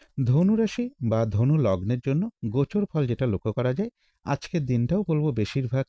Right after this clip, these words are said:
চেষ্টা বা উদ্যমেই রয়েছে সফলতা যোগ। তবে কর্মক্ষেত্রে আজকের দিনটাও কারো কারো ক্ষেত্রে কোনো মানসিক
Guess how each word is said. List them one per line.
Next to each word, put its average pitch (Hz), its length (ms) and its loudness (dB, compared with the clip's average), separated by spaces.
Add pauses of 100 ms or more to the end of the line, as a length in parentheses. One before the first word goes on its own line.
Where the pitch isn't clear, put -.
চেষ্টা 107 340 -4
বা 120 200 0
উদ্যমেই 117 540 0 (360)
রয়েছে 131 320 0
সফলতা 110 580 -2
যোগ। 208 180 -2 (400)
তবে 175 180 4
কর্মক্ষেত্রে 180 800 0
আজকের 147 400 -2
দিনটাও 156 360 0 (280)
কারো 175 220 2
কারো 180 220 0
ক্ষেত্রে - 360 -4
কোনো 127 220 0
মানসিক 110 460 0